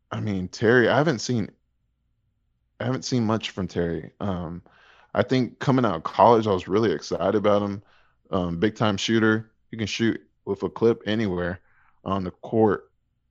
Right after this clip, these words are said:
but I just haven't seen it. And then Trey Burke, I know fans, he's like the, he's like the guard version of Dwight Powell.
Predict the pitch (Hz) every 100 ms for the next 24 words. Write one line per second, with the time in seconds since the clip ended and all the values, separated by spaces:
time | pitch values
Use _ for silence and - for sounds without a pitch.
0 | _ 101 92 101 - 123 107 - - 113
1 | 104 90 82 - 120 101 98 90 87 117
2 | 110 87 107 104 - - _ _ _ 95
3 | 104 107 - - 101 110 110 104 - -
4 | _ _ _ - _ 113 104 113 110 104
5 | 98 92 - - - - _ _ _ _
6 | _ 107 107 110 110 95 90 98 104 104
7 | 87 98 98 98 92 85 90 90 87 -
8 | 87 82 80